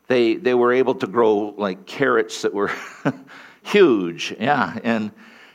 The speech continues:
and their, their vegetables were massive. Uh, the, there was a place where, where the, the, the harbor had not seen fish for years,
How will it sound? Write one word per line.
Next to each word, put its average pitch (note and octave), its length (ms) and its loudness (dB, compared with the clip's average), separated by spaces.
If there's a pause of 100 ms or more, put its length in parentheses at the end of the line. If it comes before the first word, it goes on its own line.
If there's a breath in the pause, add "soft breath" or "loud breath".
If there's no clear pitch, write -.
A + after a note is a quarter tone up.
(100)
and A#2+ 200 -2
their, B2 200 2
their B2 180 -2
vegetables C#3 680 2
were A#2 180 0
massive. B2+ 720 -4 (500 loud breath)
Uh, A2 340 0
the, G2+ 220 -2 (480 loud breath)
there A#2+ 180 0
was A2+ 140 0
a A#2+ 60 0
place D3 480 0
where, A2+ 360 2 (220 loud breath)
where G#2+ 340 0 (100)
the, G2+ 260 -2 (680 loud breath)
the, G#2 380 0
the G#2+ 100 2
harbor D#3 480 6
had C3 260 2
not C#3+ 280 4
seen C#3+ 500 -4 (160)
fish - 600 0
for B2 240 0
years, B2 760 0